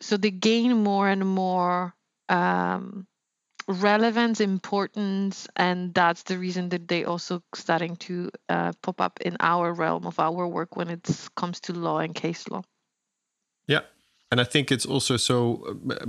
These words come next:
Speaker 2: for those of you wanting to look it up, I always hate it when people say the name of a case and then I'm like, "Yeah, but that's, I, I have no idea how to find it."
Speaker 1: We
Speaker 2: If
Speaker 1: will
Speaker 2: you'd want
Speaker 1: have
Speaker 2: to,
Speaker 1: it
Speaker 2: it's, it
Speaker 1: all on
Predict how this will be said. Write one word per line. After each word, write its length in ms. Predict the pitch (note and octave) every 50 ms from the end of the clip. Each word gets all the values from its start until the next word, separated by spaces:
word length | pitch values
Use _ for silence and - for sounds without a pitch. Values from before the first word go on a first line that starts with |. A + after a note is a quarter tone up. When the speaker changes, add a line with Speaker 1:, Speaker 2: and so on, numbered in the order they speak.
| A#2+
Speaker 2:
for 120 | - - C3
those 240 | G#2 A2 A2+ A2 A#2+
of 120 | A2+ G#2
you 100 | A2+ A2+
wanting 220 | G#2 A2 G#2+ G#2+ G#2
to 100 | - A2+
look 200 | G#2+ G#2+ G2+ -
it 80 | G#2+
up, 160 | G#2+ G#2+ - -
I 120 | - G2 F#2+
always 280 | F2 A#2 A2 G#2 -
hate 220 | - - G#2+ G#2 -
it 80 | F#2+
when 120 | G2 G2+ G2
people 260 | F#2+ G#2 G2 - G#2+
say 220 | G2 - - G2+ G2
the 80 | F#2 G2+
name 300 | F#2+ F#2+ G2 G2 G2 G2
of 100 | F2+ -
a 60 | G#2+
case 380 | - - - G2+ F#2+ F2 - -
and 160 | - - G2
then 80 | F#2+ F#2
I'm 100 | F#2 F2+
like, 260 | F2 F2+ - - - _ _
"Yeah, 180 | - - - -
but 140 | - G#2+ - - _ -
that's, 360 | F#2+ F#2+ - - - - - -
I, 80 | - - -
I 60 | -
have 140 | G#2+ G#2 - - -
no 200 | A2 A2 G#2 G#2
idea 180 | G2 F#2 F2+
how 80 | F2+ F#2+
to 120 | F#2 -
find 300 | G2+ - - G2+ G#2 G2 F#2+
it." 160 | G#2 G#2+ - - _ _ _ -
Speaker 1:
We 140 | G3+ G3 G#3
Speaker 2:
If 40 | G3+
Speaker 1:
will 60 | G3+
Speaker 2:
you'd 60 | G3+ -
want 120 | A#2 -
Speaker 1:
have 280 | A3 G#3+ A3 F#3+ A#3 B3+
Speaker 2:
to, 80 | D#4
Speaker 1:
it 60 | C#4
Speaker 2:
it's, 140 | - - -
it 40 | F#3+
Speaker 1:
all 320 | F#3 F#3 F3+ E3+ E3 F3 - - - -
on 140 | - F3